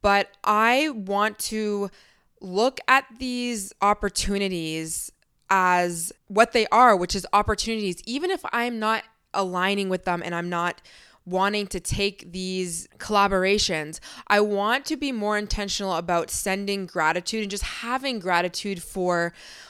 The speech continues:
all the ways in which I am attracting abundance, attracting opportunities and connections and things in my life that is ultimately going to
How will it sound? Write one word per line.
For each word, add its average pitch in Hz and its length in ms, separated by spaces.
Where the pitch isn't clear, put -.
all 254 340
the 262 120
ways 214 380
in 185 160
which 190 460
I 208 440
am 185 600
attracting 214 1080
abundance, 202 720
attracting 233 640
opportunities 214 720
and 185 180
connections 180 640
and 175 180
things 190 340
in 175 120
my 170 200
life 160 720
that 208 120
is 196 180
ultimately 190 520
going 185 340
to 170 480